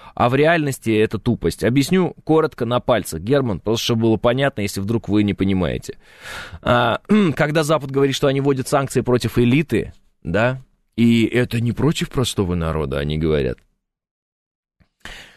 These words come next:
А, это чепуха по одной простой причине.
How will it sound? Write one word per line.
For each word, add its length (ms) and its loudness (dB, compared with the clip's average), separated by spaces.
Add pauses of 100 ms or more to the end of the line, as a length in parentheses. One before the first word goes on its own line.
(340)
А, 440 0
это 180 -4
чепуха 460 -2
по 100 0
одной 220 -2
простой 320 -2
причине. 580 -4